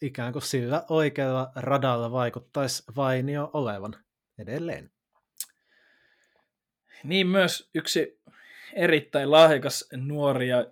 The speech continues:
Speaker 2: todella menestynyt suomalainen urheilija näyttäisi olevan myöskin oikealla tiellä, nimittäin Tampereen Pyrinnön Saaga Vanninen myöskin aloitti hallikautensa, ja siellä pituudessa ihan niinkin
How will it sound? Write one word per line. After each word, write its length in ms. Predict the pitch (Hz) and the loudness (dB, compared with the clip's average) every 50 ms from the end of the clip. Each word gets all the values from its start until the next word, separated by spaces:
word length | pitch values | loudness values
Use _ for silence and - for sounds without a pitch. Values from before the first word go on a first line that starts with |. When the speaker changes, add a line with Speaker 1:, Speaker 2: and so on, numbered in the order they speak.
| _ - | _ -4
Speaker 2:
todella 340 | - 143 143 139 127 123 123 | -2 0 0 0 0 0 -2
menestynyt 600 | 131 131 139 139 131 120 117 - - 113 110 - | -2 -2 -2 -2 -2 -4 -6 -6 -10 -12 -12 -10
suomalainen 580 | - - 123 123 120 117 117 113 113 113 113 | -4 -2 0 0 0 0 -2 -4 -4 -4 -4
urheilija 500 | 113 120 - 110 110 110 107 110 107 104 | -4 -4 -4 -4 -6 -6 -6 -6 -6 -6
näyttäisi 440 | 107 110 107 - - 113 113 - 107 | -6 -8 -8 -10 -12 -12 -12 -12 -12
olevan 180 | 107 107 110 110 | -12 -10 -8 -6
myöskin 500 | 120 156 208 240 214 - - - 107 - | -4 -2 -2 -2 -2 -4 -6 -10 -12 -10
oikealla 440 | 101 107 101 - - 92 87 90 | -10 -10 -10 -10 -10 -10 -10 -10
tiellä, 340 | - _ - 95 95 95 98 | -12 _ -14 -14 -12 -12 -14
nimittäin 460 | 95 95 98 107 - _ - - - - - - - - - - - _ _ _ _ _ _ _ _ _ _ _ _ _ _ _ _ | -14 -16 -16 -18 -18 _ -14 -14 -14 -14 -16 -20 -20 -20 -20 -20 -20 _ _ _ _ _ _ _ _ _ _ _ _ _ _ _ _
Tampereen 460 | - 180 165 131 - - 143 147 135 | -14 -12 -10 -10 -8 -6 -6 -6 -6
Pyrinnön 600 | - - 160 156 151 151 151 151 147 143 - - _ _ _ _ _ | -4 -4 -2 -2 -2 -2 -2 -4 -4 -6 -8 -12 _ _ _ _ _
Saaga 500 | - - - - 175 180 170 151 151 139 | -12 -8 -4 -2 2 2 2 2 0 0
Vanninen 500 | 160 196 220 202 170 143 131 123 117 117 | 4 4 4 4 4 0 -4 -4 -6 -6
myöskin 380 | 127 127 123 120 - - 226 - | -6 -6 -8 -8 -10 -12 -14 -12
aloitti 420 | - 117 117 117 113 113 - 123 | -10 -8 -8 -8 -8 -10 -10 -10
hallikautensa, 840 | 127 131 135 135 123 117 110 107 - 110 110 107 107 110 110 - 113 113 | -8 -6 -4 -2 -2 -4 -4 -4 -4 -4 -4 -4 -6 -10 -12 -12 -10 -10
ja 240 | 110 110 110 - - _ - - _ _ _ _ _ _ | -10 -10 -10 -12 -14 _ -20 -20 _ _ _ _ _ _
siellä 360 | - - - 269 127 110 101 - _ _ _ _ _ | -12 -8 -4 -2 -2 -4 -4 -6 _ _ _ _ _
pituudessa 680 | 233 240 220 - 165 156 156 143 - - 160 143 - - _ _ _ _ _ _ _ _ - _ _ _ _ _ _ _ _ - - - - - - | -8 -6 -4 0 0 0 0 0 -2 -4 -4 -4 -6 -8 _ _ _ _ _ _ _ _ -20 _ _ _ _ _ _ _ _ -20 -20 -20 -20 -14 -10
ihan 220 | 190 - - 139 131 | -8 -6 -4 -2 -2
niinkin 340 | 156 160 147 135 147 143 | -2 -2 -2 -2 -2 -4